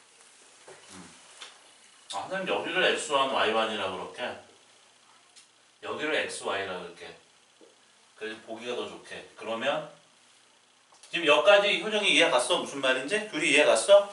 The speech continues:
음. 그러면 X 마이너스 엑스 원의 제곱 더하기 Y 마이너스 와이 원의 제곱은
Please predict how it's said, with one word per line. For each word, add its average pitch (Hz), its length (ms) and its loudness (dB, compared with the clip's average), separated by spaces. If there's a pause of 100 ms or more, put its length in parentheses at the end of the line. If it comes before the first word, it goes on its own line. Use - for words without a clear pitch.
음. 220 240 -8 (480)
그러면 143 380 -6
X 123 320 2
마이너스 170 540 6
엑스 - 340 2
원의 147 400 6
제곱 127 420 0
더하기 160 580 4
Y 143 440 6
마이너스 135 540 0
와이 123 400 4
원의 120 360 2
제곱은 160 720 -2